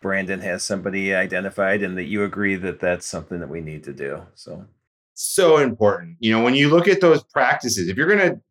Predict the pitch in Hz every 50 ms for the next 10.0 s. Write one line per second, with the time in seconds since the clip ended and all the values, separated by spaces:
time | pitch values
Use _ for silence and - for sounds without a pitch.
0 | _ - 131 123 117 120 117 107 113 107 110 113 113 110 110 - 110 104 92 80
1 | 101 98 95 107 98 95 90 - - 90 85 87 85 87 82 76 80 78 76 78
2 | 80 80 82 85 - - 92 90 90 _ - 92 90 - _ - 92 90 90 87
3 | 85 82 85 85 82 82 82 - - 78 73 71 - _ _ _ _ _ _ _
4 | _ - 95 95 98 98 95 - - 120 123 123 123 - 120 107 107 104 101 101
5 | 98 95 82 - - - 76 69 67 - - _ _ _ _ - 107 120 127 143
6 | 170 170 - 170 165 139 156 143 135 - - 127 123 123 120 120 113 110 - 113
7 | 107 104 101 95 85 - 101 104 104 104 113 110 107 - - 98 85 82 92 92
8 | 85 98 98 92 - 101 98 - - - - - - - 95 82 92 90 - 87
9 | 85 95 143 165 147 120 - 110 95 - 95 95 95 95 92 95 92 110 104 -